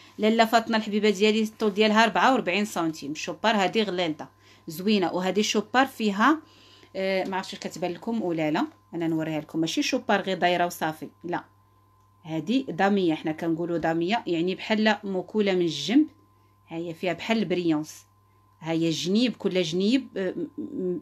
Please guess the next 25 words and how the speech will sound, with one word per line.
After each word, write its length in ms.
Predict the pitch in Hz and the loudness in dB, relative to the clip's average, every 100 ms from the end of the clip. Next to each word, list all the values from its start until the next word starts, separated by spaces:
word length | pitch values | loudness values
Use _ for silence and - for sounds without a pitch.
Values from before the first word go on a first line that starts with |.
| - | -8
مبرود 640 | 175 180 165 208 208 156 - _ _ _ _ _ _ _ | -8 -6 0 2 2 0 -8 _ _ _ _ _ _ _
في 120 | 180 | -6
واحد 240 | 180 - 175 | -6 -4 -4
البرده. 500 | 160 175 160 277 359 | 0 2 4 2 2
ديك 200 | 175 185 | -6 -4
البرده 300 | 165 180 240 | -2 2 4
هي 100 | 220 | 4
اللي 120 | 269 | 2
كتعطي 340 | 269 220 - | -2 -6 -4
لا 100 | 208 | 0
بغيونس. 600 | 185 175 170 160 151 - | 0 -2 -2 -2 -2 -6
ها 160 | 147 147 _ _ _ _ _ _ 170 | -12 -12 _ _ _ _ _ _ -14
باش 160 | - | -6
نوريكم 360 | 190 214 214 180 | -2 -2 -2 -4
ديك 160 | 175 | -2
البرده، 480 | 170 170 160 196 330 | -4 -4 0 0 0
هذيك 260 | 180 185 214 | -4 -6 -6
كتعطي 260 | 214 156 196 | -8 -6 -4
لا 100 | 185 | -2
بغيونس. 400 | 160 156 156 165 | 0 0 0 -2
هاد 140 | 160 | -4
البرده 300 | 165 214 196 | -2 -2 0
اللي 140 | 185 | -4
كتكون 380 | 180 170 - 170 | -4 -6 -4 -4
هنا، 320 | 160 180 330 | -2 -2 -2